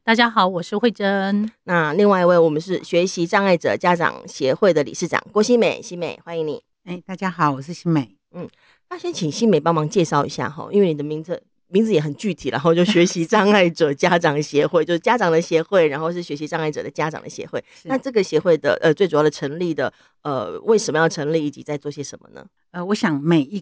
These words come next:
Speaker 3: 个教育环境，我们都会有一些孩子是比较特别的。
Speaker 2: 嗯哼，
Speaker 3: 啊，
Speaker 2: 是。
Speaker 3: 你明明看他看起来聪明聪明的样子，不是那么笨，
Speaker 2: 嗯哼。
Speaker 3: 可他怎么都学不会。
Speaker 2: 嗯。
Speaker 3: 其实最早就是在八十六年的时候，我们有很多的家长，
Speaker 2: 是。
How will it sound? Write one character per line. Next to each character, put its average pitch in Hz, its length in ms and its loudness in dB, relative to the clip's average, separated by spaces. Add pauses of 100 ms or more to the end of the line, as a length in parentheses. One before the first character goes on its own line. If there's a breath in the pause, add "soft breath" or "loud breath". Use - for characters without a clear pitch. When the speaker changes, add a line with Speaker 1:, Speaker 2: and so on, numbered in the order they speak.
Speaker 3:
个 175 200 0
教 208 220 -2
育 190 60 -2
环 135 320 -2
境， 170 180 -4
我 135 80 0
们 139 80 0
都 147 80 -10
会 165 160 -4
有 117 100 -2
一 120 80 -14
些 - 160 -10
孩 123 200 -12
子 117 100 -18
是 - 120 -20
比 - 80 -20
较 123 140 -6
特 135 220 -4
别 - 260 -18
的。 - 120 -20 (120)
Speaker 2:
嗯 151 120 -8
哼， 156 220 -18 (120)
Speaker 3:
啊， 165 80 -8
Speaker 2:
是。 165 60 -4
Speaker 3:
你 170 120 0
明 190 180 2
明 247 120 6
看 285 240 4
他 269 460 4
看 262 140 0
起 - 120 -6
来 156 120 -2
聪 202 200 4
明 170 140 6
聪 175 180 0
明 139 160 4
的 143 60 0
样 147 200 0
子， 127 180 -8
不 - 60 -18
是 170 140 -8
那 185 80 2
么 175 100 2
笨， 156 260 -4
Speaker 2:
嗯 - 40 -16
哼。 - 280 -20
Speaker 3:
可 196 60 0
他 247 80 4
怎 160 140 -4
么 139 60 6
都 165 100 2
学 139 200 -6
不 131 140 -14
会。 123 320 -10 (240)
Speaker 2:
嗯。 175 140 -20
Speaker 3:
其 214 140 -8
实 247 40 -4
最 294 240 0
早 - 260 -4
就 156 100 -12
是 143 160 -16
在 143 400 -4
八 170 140 -8
十 - 140 -12
六 156 160 4
年 123 180 -4
的 120 100 -18
时 - 160 -20
候， 139 100 -10
我 131 100 -6
们 143 100 4
有 143 60 2
很 131 220 -6
多 139 100 -6
的 135 120 -6
家 143 280 -4
长， - 200 -8
Speaker 2:
是。 - 40 -20